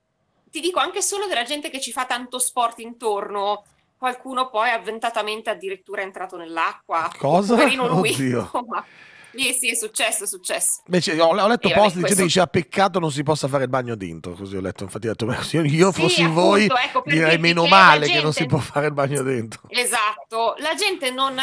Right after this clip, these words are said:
Speaker 1: ecco, questo non recepisce, questo a noi fa abbastanza effetto perché comunque è un bacino che anche quando è a laghetto e non solo a regime non è salubre.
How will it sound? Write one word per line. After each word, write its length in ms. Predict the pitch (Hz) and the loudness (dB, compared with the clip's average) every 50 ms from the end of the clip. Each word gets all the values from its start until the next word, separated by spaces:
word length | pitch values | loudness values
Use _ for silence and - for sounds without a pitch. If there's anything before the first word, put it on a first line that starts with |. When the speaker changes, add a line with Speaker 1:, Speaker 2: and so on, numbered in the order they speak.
| 262 - | -2 -2
Speaker 1:
ecco, 200 | - - - 247 | -4 -6 -8 -8
questo 380 | 254 330 302 294 - - 226 202 | -4 -2 0 0 0 -2 -4 -6
non 120 | 196 208 | -6 -6
recepisce, 580 | 202 208 - - 220 220 220 202 - - 247 240 | -6 -6 -6 -6 -6 -6 -4 -4 -4 -4 -4 -4
questo 320 | 285 262 277 - - 349 | -4 -4 -2 -2 -2 -2
a 40 | 339 | -2
noi 240 | 330 240 214 240 277 | -2 -2 -2 -4 -4
fa 220 | - - 226 208 | -4 -2 -2 -2
abbastanza 520 | 208 214 214 220 - 226 220 233 226 - | -2 -2 -2 -2 -2 -2 -2 -4 -4 -4
effetto 580 | - - - - 247 185 180 180 _ - 285 285 | -4 -4 -4 -4 -4 -6 -6 -8 _ -14 -14 -10
perché 380 | - 240 226 - - 254 247 247 | -8 -10 -10 -8 -6 -8 -6 -6
comunque 600 | - 349 370 311 226 208 202 - - - - - | -6 -6 -6 -6 -8 -10 -10 -8 -8 -8 -6 -6
è 120 | - 233 | -6 -6
un 180 | 208 196 196 196 | -6 -8 -8 -8
bacino 480 | 185 240 - - - - 190 180 196 196 | -8 -6 -4 -4 -4 -6 -6 -8 -10 -8
che 120 | - 240 | -6 -6
anche 360 | 262 339 480 440 - - 202 | -4 -4 -6 -8 -10 -12 -6
quando 320 | - 262 247 247 233 214 214 | -4 -4 -4 -4 -4 -4 -2
è 20 | |
a 100 | 214 208 | -2 -2
laghetto 460 | 196 196 185 196 202 170 - - - | -2 -2 -4 -4 -4 -6 -6 -10 -14
e 40 | 202 | -12
non 140 | 214 254 294 | -10 -8 -6
solo 220 | - - 190 175 | -6 -6 -6 -8
a 20 | 185 | -8
regime 400 | 190 196 170 170 165 165 196 208 | -10 -10 -10 -10 -8 -8 -8 -8
non 200 | 240 262 269 330 | -8 -8 -8 -4
è 40 | 381 | -2
salubre. 600 | - - - 180 170 170 160 180 180 175 180 | -2 -2 -2 -2 -6 -10 -10 -10 -12 -12 -12